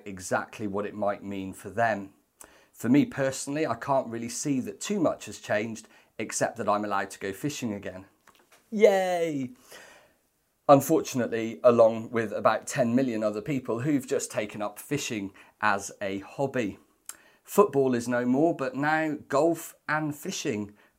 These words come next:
are the key sports that everyone wants to do. Who could have predicted that a few months ago?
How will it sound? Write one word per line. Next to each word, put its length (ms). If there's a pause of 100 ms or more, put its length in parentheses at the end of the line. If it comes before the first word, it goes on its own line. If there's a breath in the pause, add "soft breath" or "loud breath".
are 360
the 180
key 280
sports 600
that 140
everyone 360
wants 220
to 120
do. 240 (300 soft breath)
Who 200
could 200
have 160
predicted 480
that 280 (280 soft breath)
a 80
few 240
months 320
ago? 260